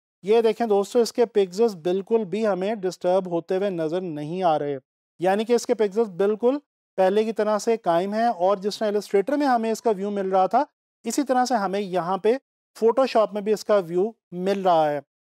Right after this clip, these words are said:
दोस्तों, यहाँ पे एक बात मैं आपको बताता चलूँ कि क्योंकि Photoshop basically एक रास्टर बेस्ड और एक पिक्सेल बेस्ड सॉफ्टवेयर ही है, तो अगर हम इसको बहुत ज़्यादा जूम इन करके देखेंगे तो definitely हमें एजेस पे थोड़े से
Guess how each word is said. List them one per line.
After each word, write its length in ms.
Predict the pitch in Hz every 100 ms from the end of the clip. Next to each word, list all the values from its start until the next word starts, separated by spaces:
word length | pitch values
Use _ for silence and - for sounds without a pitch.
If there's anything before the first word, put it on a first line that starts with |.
| _ -
दोस्तों, 240 | 240 302
यहाँ 260 | 240 226 240
पे 180 | 269 247
एक 100 | 226
बात 160 | 262
मैं 120 | 262
आपको 200 | 254 247
बताता 320 | 247 220 208 233
चलूँ 260 | 254 262
कि 140 | 262 254
क्योंकि 400 | - 226 226 277
Photoshop 640 | 247 214 240 - 240 240 _ _ _ _ -
basically 440 | 190 202 247 262
एक 180 | 254 247
रास्टर 440 | 190 175 175 - 233
बेस्ड 360 | 196 214 226
और 160 | 202 214
एक 100 | 220
पिक्सेल 300 | 196 175 226
बेस्ड 260 | 202 220 -
सॉफ्टवेयर 360 | 196 - 233
ही 100 | 240
है, 220 | 214 214 - _ _ -
तो 60 |
अगर 200 | 254 269
हम 140 | 269 269
इसको 220 | 247 302
बहुत 440 | 202 220 226 285
ज़्यादा 480 | 220 170 185 202 311
जूम 300 | 311 269 269
इन 100 | 262
करके 300 | 247 226 247
देखेंगे 420 | 226 233 240 254
तो 160 | 277 247
definitely 680 | 170 190 180 247 240 240 254
हमें 320 | 202 214 208
एजेस 360 | 180 175 214
पे 140 | - 240
थोड़े 360 | - 202 220 226
से 220 | 226